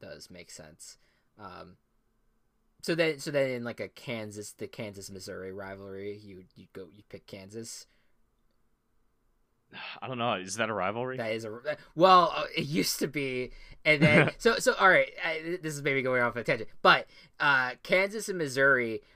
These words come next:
Speaker 1: were actually, they, the bowl makers this year were s-, were gonna have them, I think, play each other, I think, in the Music City Bowl in Tennessee. Um, but Missouri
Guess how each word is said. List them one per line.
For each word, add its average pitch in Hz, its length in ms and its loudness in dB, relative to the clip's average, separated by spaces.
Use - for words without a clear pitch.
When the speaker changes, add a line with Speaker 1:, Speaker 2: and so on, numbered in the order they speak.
Speaker 1:
were 139 240 2
actually, 160 460 0
they, 139 180 -2
the 120 420 -10
bowl 143 220 -2
makers 127 640 -6
this 110 260 -12
year 113 160 -6
were 104 140 -12
s-, - 160 -16
were 107 100 -8
gonna 135 320 -6
have 113 260 -4
them, 107 180 -10
I 104 80 -12
think, 104 220 -16
play 110 220 -6
each 104 240 -10
other, 95 240 -10
I 95 80 -14
think, 101 160 -16
in 98 80 -16
the 95 80 -18
Music 98 320 -16
City 107 280 -10
Bowl 113 220 -6
in 101 80 -14
Tennessee. 120 640 -10
Um, 101 460 -6
but 107 120 -6
Missouri 107 800 -2